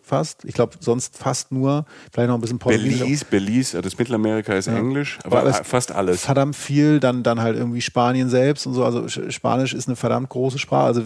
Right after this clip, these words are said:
Speaker 1: wenn man jemals Bock auf eine zweite Sprache hat und ökonomisch denkt, mit Spanisch und Englisch hat man verdammt viel erreicht, ne?
Speaker 2: Und
Speaker 1: Also
Speaker 2: Spanisch ist jetzt nicht so schwer zu
Speaker 1: Nee.
Speaker 2: lernen wie Französisch.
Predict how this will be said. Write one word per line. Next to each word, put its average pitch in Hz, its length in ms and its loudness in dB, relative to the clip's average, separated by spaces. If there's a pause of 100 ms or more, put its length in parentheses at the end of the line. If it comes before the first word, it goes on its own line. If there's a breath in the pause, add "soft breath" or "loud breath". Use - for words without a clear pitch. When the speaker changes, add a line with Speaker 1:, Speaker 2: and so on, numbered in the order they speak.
(160)
Speaker 1:
wenn 117 120 0
man 123 140 2
jemals 123 240 0
Bock 123 160 -2
auf 120 100 -4
eine 123 80 -2
zweite 123 220 2
Sprache 123 300 2
hat 120 180 0
und 120 80 -8
ökonomisch 131 640 0
denkt, 117 300 -2 (460 loud breath)
mit 123 100 -6
Spanisch 120 400 0
und 123 40 -4
Englisch 139 220 -2
hat - 140 -4
man 135 180 -2
verdammt 139 380 -4
viel 110 180 -2
erreicht, 107 460 -2
ne? 127 140 -4
Speaker 2:
Und - 120 -2
Speaker 1:
Also 113 100 -2
Speaker 2:
Spanisch 120 360 2
ist 113 160 -2
jetzt - 180 0
nicht 123 120 0
so 113 200 2
schwer 107 320 0
zu - 120 -4
Speaker 1:
Nee. 131 60 2
Speaker 2:
lernen 104 200 0
wie 104 60 0
Französisch. 92 840 -4